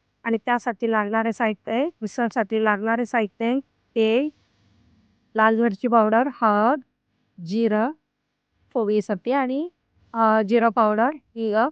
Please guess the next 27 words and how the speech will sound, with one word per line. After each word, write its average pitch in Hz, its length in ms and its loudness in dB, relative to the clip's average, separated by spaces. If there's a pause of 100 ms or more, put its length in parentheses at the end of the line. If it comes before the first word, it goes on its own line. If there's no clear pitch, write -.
(100)
कढीपत्ता. 208 600 -4 (500)
आपण, 254 400 -2
अ, 247 720 4
खडे 240 220 0
मसाले 254 640 2
सगळे 240 320 -2
वाटणामध्ये 233 600 0
घेतलेले 220 400 -2
आहे, 226 100 2
आलं, 220 260 2
लसूण 233 360 -2
वगैरे 220 300 -2
सगळं 226 300 -2
वाटणामध्ये 226 560 0
घेतलेलं 220 400 -4
आहे, 233 160 -4
तरी 240 240 -2 (360)
आपल्याला 233 360 0
आता 240 180 0
वेगळं 233 280 0
काही 233 240 2
घेण्याची 208 460 0
गरज 208 280 0
नाही, 196 240 -2 (240)
एकत्र 220 360 -6
सगळं 233 420 -2
वाटण 240 400 0